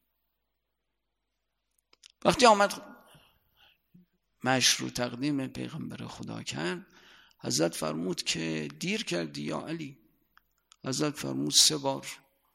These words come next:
باد شدید آمد و علت تأخیر این بود.» حضرت فرمودن که: «می‌دونی اون بادها چی بودن؟ باد اول جبرئیل بود که با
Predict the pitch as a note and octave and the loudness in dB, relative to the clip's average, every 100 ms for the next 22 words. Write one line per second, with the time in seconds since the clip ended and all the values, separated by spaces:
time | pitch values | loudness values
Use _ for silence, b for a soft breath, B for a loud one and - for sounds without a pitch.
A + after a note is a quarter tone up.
0 | _ _ _ _ _ _ _ _ _ C#3+ | _ _ _ _ _ _ _ _ _ 0
1 | B2 B2 A#2+ A#2+ - B2 C3 C#3 C3+ B2+ | 4 4 6 6 6 2 -2 -2 -2 -4
2 | B2+ B2 B2 - - - B2 A#2+ A#2+ A2+ | -6 -6 -6 -8 -8 -6 -6 -4 -6 -4
3 | A2+ A#2 B2 - D3+ D3 - C#3 A#2 - | -8 -8 -6 -2 -2 -4 -6 -4 -4 -8
4 | A#2+ - - - _ _ _ _ _ _ | -16 -16 -16 -16 _ _ _ _ _ _
5 | _ B B - B2 C3+ C3 C3 C3 C3+ | _ B B -6 0 2 2 -2 -2 -2
6 | B2+ B2+ B2 B2 D#3 F3+ C#3+ C3 B2 A#2 | -4 -6 -6 -4 -2 -2 -2 -2 -4 -6
7 | A2+ A#2 C3 B2 - - A2+ A#2 C#3 B2 | -6 -6 -8 -8 -6 -6 -6 -14 -14 -4
8 | B2 D3+ C#3+ B2 A#2+ A#2 B2 C#3 D#3 E3 | 2 4 4 0 -2 -8 -4 -2 -2 -6
9 | F#3+ b b b b b b b - B2 | -14 b b b b b b b 2 4
10 | B2 C3 C3+ - F#3+ B2+ B2+ - A2 - | 4 4 4 4 2 2 -2 -6 -8 -8
11 | - - - _ _ _ - _ - - | -14 -20 -20 _ _ _ -20 _ -12 -4
12 | A1+ A1+ | -2 -2